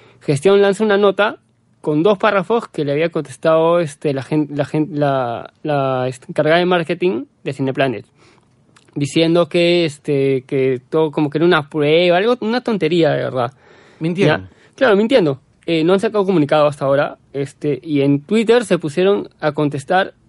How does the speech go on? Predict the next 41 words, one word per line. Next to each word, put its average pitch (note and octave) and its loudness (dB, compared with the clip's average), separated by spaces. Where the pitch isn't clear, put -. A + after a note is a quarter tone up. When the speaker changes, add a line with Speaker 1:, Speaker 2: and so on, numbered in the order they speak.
Speaker 1:
este, C#3 -2
a D3+ -2
cada A3 4
uno, A#3 2
o D#3+ -10
sea, F3 -4
en E3+ 2
vez F#3+ 4
de A3+ 2
lanzar F3+ 0
algo F#3+ 2
gi-, - -12
grande, F3+ 0
a D3 -6
cada G3 2
uno A3 0
que F3 0
había E3+ 2
dado F3 2
la F3 0
información D3+ -2
del D#3 2
hackeo. B2+ -6
Speaker 2:
Sí, G3 0
Speaker 1:
Eh, D3+ 4
Speaker 2:
este D#3+ 0
Speaker 1:
y - 4
no G3 6
han, G#3+ 4
y F3 0
no F#3 2
han G#3 2
dicho, A3 -2
o F3+ 0
sea, F#3 0
en, F3 0
en E3+ 2
todo A3+ 4
lo A#3+ 4
que G3 2
hablan, G#3+ 0